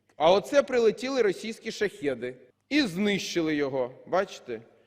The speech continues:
Об'єкт енергетики горить. Результат: немає світла. Ну, здається, все просто, правда?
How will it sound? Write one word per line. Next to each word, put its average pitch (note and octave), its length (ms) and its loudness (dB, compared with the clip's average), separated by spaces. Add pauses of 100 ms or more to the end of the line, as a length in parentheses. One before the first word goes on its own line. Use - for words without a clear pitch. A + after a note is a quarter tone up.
(140)
Об'єкт F3 400 -2
енергетики E3+ 680 -4
горить. C3 480 -4 (680)
Результат: E3+ 720 2 (720)
немає E3 480 -2
світла. A2+ 460 -12 (680)
Ну, E3 80 -4
здається, B3+ 360 -2
все B3 180 -4
просто, G#3+ 420 2
правда? E3 460 0